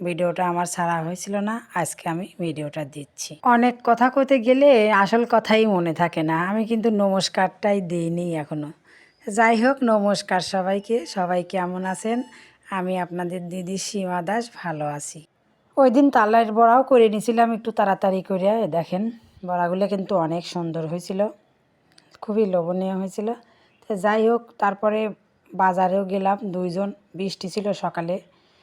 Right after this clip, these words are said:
সকালে একটু মোটামুটি ভালোই বৃষ্টি ছিল। আমি আবার করছিলাম যে, "একটু দাঁড়াও, একসাথে ছাতার নিচে যাই।" সে আগেই যা দাঁড়ায় আছে বৃষ্টির মধ্যে, তবে ক্যাপ ছিল তার মাথায়।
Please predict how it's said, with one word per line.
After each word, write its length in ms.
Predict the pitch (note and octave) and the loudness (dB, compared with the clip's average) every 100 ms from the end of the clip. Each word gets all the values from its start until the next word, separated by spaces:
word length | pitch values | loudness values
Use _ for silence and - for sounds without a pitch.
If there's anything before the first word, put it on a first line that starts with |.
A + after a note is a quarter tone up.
| _ _ | _ _
সকালে 380 | - - A#3 A#3 | -8 0 2 2
একটু 180 | A#3 A3 | 0 -4
মোটামুটি 400 | G#3+ A3 G#3+ G#3+ | -2 -2 0 0
ভালোই 300 | F#3+ G3 G#3 | 2 2 -2
বৃষ্টি 280 | G#3 - | -4 -8
ছিল। 280 | G3+ G#3 G#3+ G#3+ | -6 -2 -2 -4
আমি 220 | F#3+ F#3 G3 | -6 -6 -4
আবার 160 | G3 | -4
করছিলাম 560 | G3 G3 - G3 G3+ F#3 | -4 -8 -6 -6 -6 -6
যে, 80 | G3 | -8
"একটু 200 | G3+ F3+ | -8 -4
দাঁড়াও, 340 | F3 F#3 A3 | -2 0 0
একসাথে 400 | F3+ F3+ F3+ G3 | -2 -4 -8 -8
ছাতার 320 | - F3 F3+ | -8 -6 -6
নিচে 280 | E3+ E3 F3+ | -6 -6 -6
যাই।" 220 | F3 G3 | -6 -8
সে 200 | - G3 | -8 -4
আগেই 380 | F3 E3+ F3 F3 | -2 -2 -4 -4
যা 280 | E3+ E3+ E3 _ _ _ _ _ - | -4 -4 -6 _ _ _ _ _ -6
দাঁড়ায় 400 | F3+ F3 E3+ E3+ | 2 4 4 2
আছে 200 | E3 F#3+ | -2 -4
বৃষ্টির 440 | E3+ F3 - F#3+ G3 | -6 -8 -8 -8 -6
মধ্যে, 320 | G3+ F#3 A3 | -6 -6 -6
তবে 560 | G#3 F3+ G3 G3 G3 G3 | -4 -2 -2 -2 -4 -6
ক্যাপ 200 | - G3 | -6 -8
ছিল 260 | - G#3 F#3+ | -6 -6 -4
তার 200 | F3+ F3+ | -4 -4
মাথায়। 400 | F3+ E3 F#3+ | -4 -4 -4